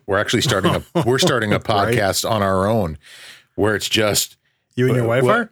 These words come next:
Speaker 1: Yeah. What's, hold on. What did, what are
Speaker 2: Oh,
Speaker 1: we
Speaker 2: dear.
Speaker 1: calling it? I gotta think. It's, um, covid.
Speaker 2: Surviving five kids.
Speaker 1: I-, it's covid and online
Speaker 2: <laughs>
Speaker 1: shopping. And then the tagline is a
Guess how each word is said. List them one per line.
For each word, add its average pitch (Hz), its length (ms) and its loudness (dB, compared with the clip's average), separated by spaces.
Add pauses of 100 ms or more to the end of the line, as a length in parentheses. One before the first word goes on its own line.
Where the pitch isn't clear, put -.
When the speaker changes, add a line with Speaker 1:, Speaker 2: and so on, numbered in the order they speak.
Speaker 1:
Yeah. 113 400 0
What's, 107 260 -2
hold 113 220 -2
on. 98 180 0
What 107 120 0
did, 110 200 -2
what 104 140 0
are - 20 4
Speaker 2:
Oh, 107 40 4
Speaker 1:
we 110 80 0
Speaker 2:
dear. 110 120 -2
Speaker 1:
calling 98 240 0
it? 87 240 -6
I 98 60 -4
gotta 107 180 0
think. - 460 -4
It's, - 460 -2 (1400)
um, 92 400 0 (840)
covid. 139 640 0 (240)
Speaker 2:
Surviving 120 580 -2
five 120 260 -2
kids. 127 320 0
Speaker 1:
I-, 139 40 2
it's 123 140 -2
covid 135 600 0
and 117 80 0
online 123 480 2
Speaker 2:
<laughs> - 20 0
Speaker 1:
shopping. 95 680 -2 (600)
And 104 120 0
then 104 140 0
the 95 80 0
tagline 107 540 0
is 98 580 0 (440)
a 95 540 0